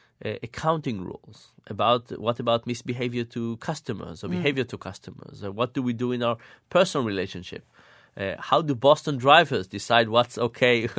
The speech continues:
Speaker 1: <laughs> what are rules okay and not okay to drive?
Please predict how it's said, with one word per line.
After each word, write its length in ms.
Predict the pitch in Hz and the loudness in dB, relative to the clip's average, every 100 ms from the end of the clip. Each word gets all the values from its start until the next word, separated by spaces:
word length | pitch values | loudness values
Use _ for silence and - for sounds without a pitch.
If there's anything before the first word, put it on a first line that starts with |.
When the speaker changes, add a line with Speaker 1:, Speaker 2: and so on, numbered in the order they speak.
| 117 | -6
Speaker 1:
<laughs> 200 | - - | -10 -2
what 260 | 190 160 214 | 6 8 8
are 80 | |
rules 320 | 151 156 165 151 | 6 6 6 6
okay 380 | 147 - 151 | 6 8 8
and 80 | 143 | 8
not 180 | 156 151 | 6 6
okay 260 | 139 - 123 | 4 4 2
to 100 | 123 | 2
drive? 420 | 117 117 104 87 | 2 4 4 2